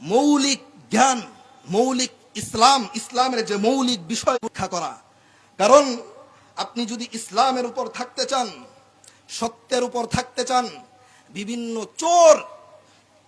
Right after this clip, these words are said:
ইমান চোর, ইমান চোর আপনার ইমানকে চুরি করে আপনার ভিতরে কুফরি ঢুকায়া দিবে। এজন্য দোস্ত, ইমানকে বাঁচাইতে হবে না?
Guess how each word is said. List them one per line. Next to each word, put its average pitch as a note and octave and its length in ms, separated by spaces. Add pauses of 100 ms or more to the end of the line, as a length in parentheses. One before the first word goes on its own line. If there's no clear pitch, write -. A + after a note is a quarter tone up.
(100)
ইমান F4+ 420
চোর, D4 320 (1200)
ইমান D#4+ 440
চোর C#4 500
আপনার B3 420 (120)
ইমানকে A#3+ 540
চুরি B3+ 280
করে G#3 280
আপনার G#3+ 480
ভিতরে F#3 360
কুফরি F#3+ 400
ঢুকায়া C#3+ 420
দিবে। G2 320 (1500)
এজন্য G3 300
দোস্ত, G3+ 340
ইমানকে F#3+ 460
বাঁচাইতে F#3+ 360
হবে F#3+ 240
না? G3+ 220